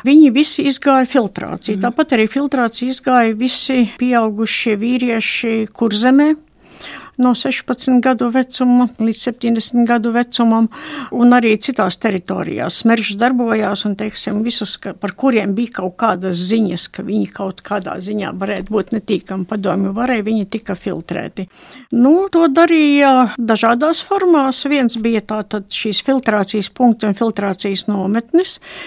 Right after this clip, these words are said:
Speaker 1: kuros cilvēkus turēja un par viņiem ievāca ziņas, un viņus pratināja par to, ko viņi īsti ir darījuši un ko viņi nav darījuši. Tur bija ziņotāju tīkls, protams, arī izveidots, ja, kas,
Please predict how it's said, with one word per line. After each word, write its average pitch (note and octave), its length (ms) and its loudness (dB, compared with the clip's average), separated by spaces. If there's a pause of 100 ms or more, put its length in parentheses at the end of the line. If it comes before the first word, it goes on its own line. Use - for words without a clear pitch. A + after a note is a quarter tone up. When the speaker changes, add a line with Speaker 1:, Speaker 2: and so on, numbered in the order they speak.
(160)
Speaker 1:
kuros A3+ 420 0
cilvēkus A3 560 -4
turēja A3+ 360 0
un G3 40 -2
par G#3 160 -4
viņiem A3 340 2
ievāca G3 640 0
ziņas, A#3 680 2
un G#3 260 2
viņus G#3+ 240 0
pratināja C4+ 720 0
par - 160 -8
to, - 260 -6
ko A#3+ 240 0
viņi G3+ 280 -2
īsti - 320 -2
ir G#3 100 -8
darījuši G3 540 0
un F3+ 100 -4
ko A3+ 160 -4
viņi G3 300 -2
nav B3+ 180 2
darījuši. C#4+ 800 0 (220)
Tur G#3 180 -6
bija F3 180 -2
ziņotāju C4 640 4
tīkls, B3 480 -2
protams, B3 480 -2
arī A#3+ 180 -2
izveidots, A3+ 840 -4
ja, A3+ 180 -4
kas, G#3+ 280 -8